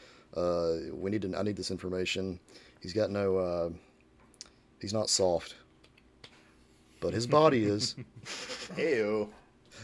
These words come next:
Speaker 1: All right.
Speaker 2: Except for when it's not. I think he can also increase the density of it.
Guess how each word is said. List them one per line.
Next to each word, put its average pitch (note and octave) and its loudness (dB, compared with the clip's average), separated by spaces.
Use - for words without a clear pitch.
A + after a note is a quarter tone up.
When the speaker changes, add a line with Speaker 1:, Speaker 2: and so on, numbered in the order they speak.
Speaker 1:
All G2 4
right. G2 6
Speaker 2:
Except - -2
for B3+ -4
when G3+ 0
it's - -6
not. A2+ -2
I F#2+ -4
think D3 -8
he C3 -10
can G#2 -4
also G#2 -4
increase G2 -8
the F#2+ -14
density F2 -14
of D#2 -8
it. - -8